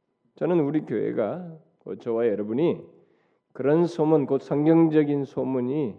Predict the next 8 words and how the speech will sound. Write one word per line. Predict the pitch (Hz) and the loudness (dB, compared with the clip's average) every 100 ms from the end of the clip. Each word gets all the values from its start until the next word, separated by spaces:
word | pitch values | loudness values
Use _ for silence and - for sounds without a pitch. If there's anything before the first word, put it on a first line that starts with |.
| - | -10
나는 | 110 113 127 113 110 - _ _ _ _ _ _ _ | -4 -2 0 -2 -6 -16 _ _ _ _ _ _ _
신자가 | - - 151 135 117 120 | -14 -8 -4 -2 -2 -4
되고 | 117 104 104 | -6 -8 -8
교회가 | - 123 117 | -6 -6 -6
됐으면 | 104 90 - - | -10 -12 -16 -18
좋겠어요. | - - 101 - 107 117 _ _ _ _ _ _ _ | -20 -20 -20 -20 -20 -20 _ _ _ _ _ _ _
저와 | - 101 | -10 -6
여러분이, | 98 104 98 101 | -6 -8 -10 -14